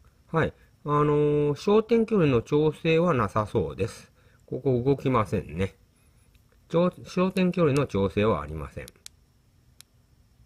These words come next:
はい。このような感じの、あ、ちょっと待ってください。そうそう、もう一個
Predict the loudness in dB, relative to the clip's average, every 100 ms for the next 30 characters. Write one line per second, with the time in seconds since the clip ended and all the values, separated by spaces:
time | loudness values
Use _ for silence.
0 | _ _ _ _ _ -20 -20 _ _ _
1 | _ _ -4 -4 _ _ _ _ -20 -18
2 | -4 0 2 2 2 2 2 0 0 0
3 | 0 -2 -4 -10 -14 -14 -20 -10 -4 0
4 | 0 -2 -8 -12 -10 -8 -2 0 0 -2
5 | -2 0 0 -4 -14